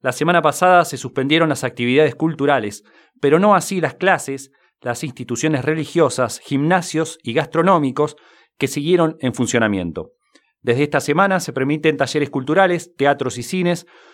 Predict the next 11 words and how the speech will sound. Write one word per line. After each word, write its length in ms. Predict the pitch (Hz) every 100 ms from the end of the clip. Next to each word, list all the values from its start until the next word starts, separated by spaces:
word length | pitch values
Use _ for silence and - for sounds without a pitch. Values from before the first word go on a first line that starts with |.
| _
con 140 | - 139
un 160 | 160
aforo 540 | 160 - 185 180 180 180
reducido 520 | - 156 147 139 196 135
al 100 | 127
treinta 340 | 165 165 123
por 140 | 123
ciento 560 | 120 170 143 117 123 -
y, 320 | 180 180 156
en 140 | 120 120
cambio, 540 | 160 123 107 104 113